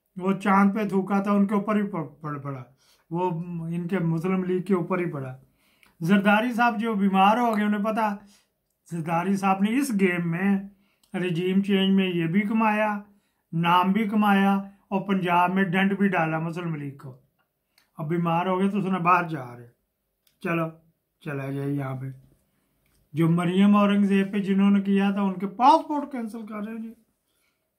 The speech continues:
उन पे ये कर रहे हैं, पर्चे कर रहे हैं। हमारी अदालतें सोई हुई हैं, रात को छुप छुप के जब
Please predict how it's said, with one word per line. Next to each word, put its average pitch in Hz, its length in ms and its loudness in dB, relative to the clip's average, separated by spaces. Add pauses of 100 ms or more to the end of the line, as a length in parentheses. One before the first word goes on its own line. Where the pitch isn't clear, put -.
(120)
उन 208 200 2
पे 208 80 2
ये 208 280 4
कर 208 160 -2
रहे 196 120 2
हैं, 196 120 -2
पर्चे 240 340 -2
कर 202 200 -4
रहे 160 180 -4
हैं। 139 160 -14 (1600)
हमारी 156 340 -6
अदालतें 156 480 -2
सोई 165 260 -2
हुई 170 120 -4
हैं, 175 160 -8 (420)
रात 156 260 -2
को 185 80 -2
छुप 160 280 -8
छुप 180 180 -4
के 180 160 -6
जब 165 340 -2